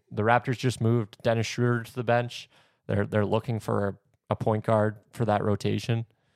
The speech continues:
Um, so I, I saw a lot of win-wins. I think it's more of a win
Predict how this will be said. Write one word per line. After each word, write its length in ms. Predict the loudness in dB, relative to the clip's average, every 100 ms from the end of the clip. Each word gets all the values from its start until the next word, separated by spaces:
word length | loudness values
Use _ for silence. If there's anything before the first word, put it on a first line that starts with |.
| _ _ _
Um, 400 | -2 0 2 0
so 460 | 0 2 4 2 -2 _ _ _ _ _ _
I, 160 | 0 4
I 80 | 4
saw 180 | 4 4
a 40 |
lot 200 | 4 4
of 120 | 4
win-wins. 540 | 2 2 2 2 0 0
I 120 | -2
think 180 | -2 -2
it's 160 | -2
more 220 | 0 2 2
of 80 |
a 40 | 0
win 420 | 0 0 -2